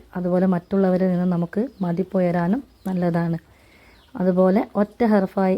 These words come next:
എഴുതി വഴി പിഴച്ചവരുടെ പേരിൻ്റെയും ഉമ്മാൻ്റെയും പേരിൻ്റെ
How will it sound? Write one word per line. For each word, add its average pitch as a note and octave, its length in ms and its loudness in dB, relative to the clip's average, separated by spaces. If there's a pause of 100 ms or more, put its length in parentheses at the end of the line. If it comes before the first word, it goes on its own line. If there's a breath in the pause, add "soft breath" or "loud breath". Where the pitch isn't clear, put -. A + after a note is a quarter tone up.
എഴുതി F3 320 0 (100)
വഴി G3 260 2
പിഴച്ചവരുടെ G3 600 2
പേരിൻ്റെയും F3+ 800 0
ഉമ്മാൻ്റെയും F#3+ 600 2
പേരിൻ്റെ F3+ 540 0